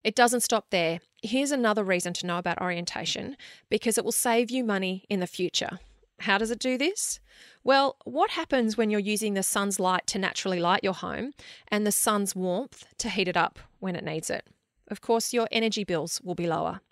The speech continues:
Heating and cooling by artificial means, such as air conditioning and electric heaters, accounts for around forty percent of our energy bills. And if you've ever lived in a house, or perhaps you live in one now,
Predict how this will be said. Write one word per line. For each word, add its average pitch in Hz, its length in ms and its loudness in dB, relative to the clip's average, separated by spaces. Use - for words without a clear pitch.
Heating 330 460 2
and 262 280 -2
cooling 180 520 0
by 202 180 0
artificial 208 540 0
means, 185 420 -2
such - 180 -4
as 190 100 -6
air 185 140 -2
conditioning 185 640 -2
and 175 120 -6
electric 190 400 -4
heaters, 180 440 -2
accounts 247 400 -2
for 277 180 2
around 202 220 0
forty 247 480 -2
percent - 680 -2
of 196 120 -2
our 185 160 0
energy 180 380 -4
bills. - 480 -4
And 247 220 2
if 262 180 -2
you've 339 220 2
ever 233 160 6
lived 233 240 4
in 208 80 4
a 196 40 0
house, 185 560 -2
or 202 320 2
perhaps - 340 -2
you 233 60 -2
live 220 100 0
in 202 100 2
one 180 220 -2
now, 180 540 0